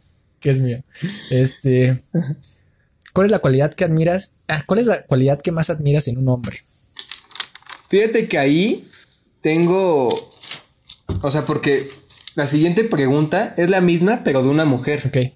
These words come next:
Speaker 2: Yo también ahí
Speaker 1: Entonces,
Speaker 2: tengo un
Speaker 1: exacto. Que yo creo que realmente la cualidad que más admiro de un hombre a una mujer es la misma.
Speaker 2: Ok,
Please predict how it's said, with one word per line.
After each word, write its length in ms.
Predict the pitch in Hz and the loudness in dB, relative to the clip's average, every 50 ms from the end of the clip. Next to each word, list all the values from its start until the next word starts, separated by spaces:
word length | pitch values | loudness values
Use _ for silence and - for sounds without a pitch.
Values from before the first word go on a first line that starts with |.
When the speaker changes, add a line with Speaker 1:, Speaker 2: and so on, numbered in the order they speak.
| _ _ _ _ - - - _ - | _ _ _ _ -20 -20 -20 _ -6
Speaker 2:
Yo 120 | 147 151 156 | -4 -2 0
también 240 | 165 175 165 131 123 | 0 2 2 2 4
ahí 100 | 160 156 | 4 4
Speaker 1:
Entonces, 180 | 156 151 170 170 180 | 4 4 4 4 4
Speaker 2:
tengo 280 | 175 160 147 151 156 160 | 4 4 4 4 4 4
un 260 | 160 156 151 143 135 127 - | 4 4 6 4 4 4 2
Speaker 1:
exacto. 540 | - 170 160 - 196 185 180 160 127 113 - - _ _ - - - _ _ _ - - - _ - - | -2 -2 0 0 -2 -2 -2 -4 -6 -6 -10 -18 _ _ -20 -20 -20 _ _ _ -20 -20 -18 _ -16 -8
Que 160 | - 165 160 160 | -4 0 0 2
yo 160 | 190 208 202 | 0 0 0
creo 260 | 208 190 196 190 196 | 0 0 0 -2 -2
que 480 | - 214 208 170 123 - - - _ _ _ _ _ _ _ _ _ _ _ _ | -2 0 0 0 -2 -4 -6 -16 _ _ _ _ _ _ _ _ _ _ _ _
realmente 540 | - 147 147 156 160 160 156 156 156 175 170 | -4 -2 0 2 2 0 0 0 -2 -2 0
la 180 | 156 147 131 131 | 0 0 0 0
cualidad 380 | 139 131 127 131 127 139 139 | 0 0 2 2 2 0 0
que 100 | 139 160 | 0 0
más 160 | 156 151 151 151 | 0 2 2 2
admiro 420 | 151 139 147 147 143 143 147 143 | 2 2 2 2 2 2 2 2
de 120 | 131 135 | 2 0
un 140 | 127 131 135 139 | 2 2 2 2
hombre 580 | 139 139 135 143 143 143 135 - - - _ _ | 2 2 2 2 0 0 -2 -2 -6 -14 _ _
a 80 | 120 120 | -2 0
una 200 | 123 127 139 143 | 0 2 2 2
mujer 320 | 139 120 117 135 139 - | 0 0 0 -2 -2 -2
es 100 | 143 147 135 | 0 0 0
la 100 | 135 127 | 2 2
misma. 340 | 131 139 135 123 127 107 104 | 2 2 2 2 0 0 0
Speaker 2:
Ok, 140 | 170 147 | -2 -2